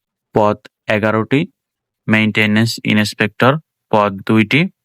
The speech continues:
সহকারী ক্যাশিয়ার পদ একটি, ইমারত পরিদর্শক পদ আঠারোটি, সার্ভেয়ার পদ দুইটি,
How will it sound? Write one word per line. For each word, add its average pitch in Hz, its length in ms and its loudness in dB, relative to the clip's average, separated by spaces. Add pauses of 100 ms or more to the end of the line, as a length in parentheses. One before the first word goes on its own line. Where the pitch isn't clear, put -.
(1400)
সহকারী 123 520 0
ক্যাশিয়ার 123 500 -2 (220)
পদ 107 200 0 (200)
একটি, 110 380 -2 (760)
ইমারত 110 460 0
পরিদর্শক 107 640 0 (800)
পদ 104 180 0 (180)
আঠারোটি, 113 540 -2 (1700)
সার্ভেয়ার 107 580 0 (920)
পদ 110 180 2
দুইটি, 110 440 2